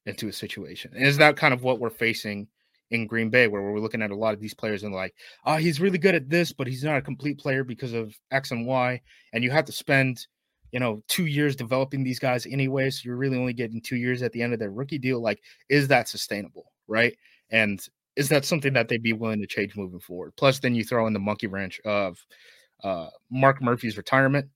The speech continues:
um, you know, that is gonna come at the end of the twenty twenty-five N F L draft and all that stuff. Um, plus the fact that, like, okay, it's a two quarterback draft. Well, you might have a high pick. It might not be top two high, but you wanna trade up.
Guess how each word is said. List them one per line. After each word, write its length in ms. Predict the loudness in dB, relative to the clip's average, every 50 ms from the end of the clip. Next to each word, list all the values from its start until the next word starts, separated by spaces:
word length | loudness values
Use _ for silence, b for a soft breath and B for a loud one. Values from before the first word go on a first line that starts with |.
| _ _ _ _ -8
um, 440 | -4 -4 -2 -4 -4 -6 -8 -10 -14 _ _ _
you 80 | 0 2
know, 100 | 2 2
that 140 | 2 0 0
is 80 | 0
gonna 120 | 0 -2 -4
come 300 | 0 0 2 2 2 2
at 140 | 0 -2 -2
the 100 | -2 -2
end 100 | -2 -2
of 80 | -2 -2
the 220 | -2 -2 -2 -4 -8
twenty 240 | -8 -6 -4 -2 -2
twenty-five 720 | -2 -2 -4 -4 -2 -2 -2 0 2 2 0 0 -4 -10 -20 _ _ _ _ _ -8
N 80 | -6
F 140 | -6 -4 -6
L 80 | -8 -4
draft 360 | 2 4 4 6 4 4 0
and 80 | -4 -4
all 120 | -4 -4
that 160 | -6 -6 -6
stuff. 440 | -8 -6 -2 -2 -2 -2 -4 -10 -18 _
Um, 400 | -10 -8 -6 -6 -8 -8 -12 -16 _ _ _ _ _ _ _ _ _ _ _ _ _
plus 380 | 4 6 6 6 6 2 -2 -4
the 100 | -4 -4
fact 380 | 0 4 4 4 4 4 _
that, 200 | 0 0 0 -2
like, 380 | -4 -4 -4 -4 -6 -8 -16 _ b b b b b b b b b b
okay, 300 | 4 6 8 8 8 6 4
it's 160 | -2 -2 -2 -2
a 40 |
two 140 | -2 -2 0
quarterback 420 | 4 6 4 6 6 6 4 4 6
draft. 340 | 6 8 8 8 8 4
Well, 100 | 0 0
you 100 | 0 0
might 180 | 2 2 0 2
have 160 | 2 2 2
a 40 | 2
high 180 | 0 0 0 0
pick. 340 | 2 2 2 2 2 0
It 140 | -6 -10 -2
might 200 | 0 0 2 2
not 220 | 2 0 0 0 -2
be 240 | 0 0 0 0
top 300 | 0 -2 -4 -6 -6 -2
two 180 | 0 2 2 4
high, 280 | 6 6 6 6 4 2 B B B B B
but 100 | 0 0
you 80 | 2 2
wanna 180 | 2 0 0
trade 300 | -2 0 0 2 2 4
up. 220 | 4 4 2 0